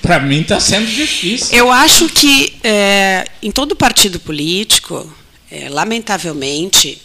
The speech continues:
Speaker 2: as pessoas não estão comprometidas com aquele partido. Elas estão comprometidas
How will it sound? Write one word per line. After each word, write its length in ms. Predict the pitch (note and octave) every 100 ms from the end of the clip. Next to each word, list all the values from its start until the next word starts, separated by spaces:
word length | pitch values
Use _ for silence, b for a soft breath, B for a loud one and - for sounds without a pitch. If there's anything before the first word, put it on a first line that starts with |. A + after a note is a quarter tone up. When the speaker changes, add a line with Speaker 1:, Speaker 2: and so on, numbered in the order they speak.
| -
Speaker 2:
as 200 | F3 -
pessoas 880 | - E3+ - E3 G3 F#3 D#3+ - - F4 _ -
não 520 | G3 G3 A3 C4+ F4 B B B
estão 380 | - - E4+ F#4
comprometidas 1600 | - B3+ A#3 A3+ G#3+ G3+ F#3+ F#3 - G3+ E3+ E3 D#3 - - - - _
com 260 | - E3 E3 -
aquele 520 | E3 - F#3 E3+ D#3
partido. 640 | D#3 D3 - - - - - B B B B B
Elas 240 | C4+ D4+
estão 320 | D4 - B3
comprometidas 1160 | C4 D4+ F#4 D#4 A#3+ F#3+ F3 - G#3 A3 C4 -